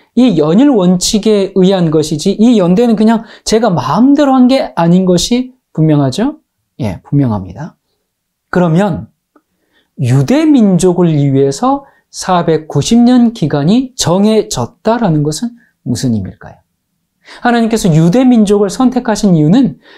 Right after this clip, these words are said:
그들이 뭐 특별히 잘나서가 아닙니다. 그들이 뭐 하나님께 막 잘 보여가지고, "아우, 야, 니, 너희들 괜찮다." 해서 막 택해준 게 아니죠. 그들을 왜 선택했어요?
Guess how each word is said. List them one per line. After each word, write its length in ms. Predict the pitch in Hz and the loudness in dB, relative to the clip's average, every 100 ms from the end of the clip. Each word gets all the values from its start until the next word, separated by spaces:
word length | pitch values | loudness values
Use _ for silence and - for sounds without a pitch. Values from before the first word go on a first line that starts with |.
| _ | _
그들이 360 | - 214 277 285 | -4 -2 2 2
뭐 380 | 240 262 254 - | 4 2 -2 -6
특별히 680 | - - _ 370 349 320 | -8 -8 _ -2 0 -2
잘나서가 640 | - 139 165 208 247 269 277 | -2 -2 0 0 -2 -2 0
아닙니다. 720 | 180 202 220 156 160 175 - - - | 2 2 0 -2 -4 -8 -12 -20 -10
그들이 240 | - 233 262 | -2 0 2
뭐 160 | 226 | 0
하나님께 560 | 208 - 240 254 254 254 | -2 -4 0 2 4 2
막 160 | 196 180 | 0 -2
잘 240 | - 170 | -2 0
보여가지고, 720 | 233 277 240 202 196 185 202 | 2 0 0 -2 0 0 2
"아우, 200 | 254 254 - - 190 | 2 -2 -6 -6 0
야, 80 | 170 | 2
니, 180 | 180 - 175 | 0 -2 -2
너희들 320 | 156 208 196 | 0 0 0
괜찮다." 480 | 165 170 240 233 226 | 0 0 0 0 -2
해서 200 | 226 233 | 0 0
막 240 | 202 185 | 0 -2
택해준 420 | - 254 277 233 | -10 -6 -2 0
게 80 | 220 | 0
아니죠. 840 | - 139 175 254 226 165 208 143 _ _ _ _ _ | -2 -2 0 0 0 0 -2 -6 _ _ _ _ _
그들을 380 | - 226 240 180 | -2 0 2 2
왜 220 | 160 196 220 | 0 0 0
선택했어요? 680 | 247 220 220 202 - - | -2 -2 -2 -6 -6 -8